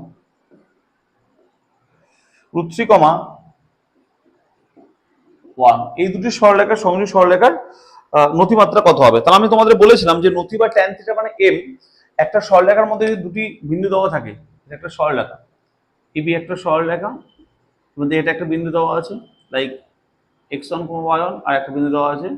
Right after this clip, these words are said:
এক্স টু কমা ওয়াই টু। আমি কিন্তু এগুলো আগের ভিডিওতে বুঝিয়েছি, হ্যাঁ? তাহলে এই সরলরেখার নথি মানে এম মানে ট্যান থিটা equal to কি হয় বলো? ওয়াই ওয়ান মাইনাস ওয়াই টু by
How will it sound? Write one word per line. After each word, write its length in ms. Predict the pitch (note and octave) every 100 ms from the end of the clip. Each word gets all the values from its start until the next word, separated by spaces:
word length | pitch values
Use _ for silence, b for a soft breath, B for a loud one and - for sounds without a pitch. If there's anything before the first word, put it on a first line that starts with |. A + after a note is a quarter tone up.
| - _ _ _ _ _ _ _ - _ _ C3+
এক্স 100 | C3
টু 60 | D3
কমা 120 | C#3
ওয়াই 100 | A#2+
টু। 40 | C3+
আমি 80 | F#3
কিন্তু 120 | F#3+
এগুলো 140 | G3 E3+
আগের 140 | D#3+ F3+
ভিডিওতে 260 | E3+ F#3 D#3+
বুঝিয়েছি, 300 | E3 D#3 B2+ G#3+
হ্যাঁ? 120 | D4+ - - _ _
তাহলে 160 | - F3+ F3+
এই 80 | G3
সরলরেখার 380 | G3+ G#3 G#3 G#3+ F3+
নথি 240 | F3+ F3+ E3 -
মানে 140 | C#3 D#3 D#3 F3+
এম 140 | D#3 D#3+
মানে 120 | D#3 D#3+
ট্যান 140 | E3+ F3
থিটা 140 | - F#3+
equal 160 | F#3 F#3+
to 40 | F#3
কি 60 | F#3+
হয় 100 | F#3+
বলো? 140 | G3 A#3 C#4 - _ _ _ _ _
ওয়াই 220 | C3+ D3+ E3
ওয়ান 100 | F#3 D#3
মাইনাস 220 | C#3+ C#3 C#3
ওয়াই 120 | C#3 C#3
টু 60 | D#3+ C3
by 120 | E3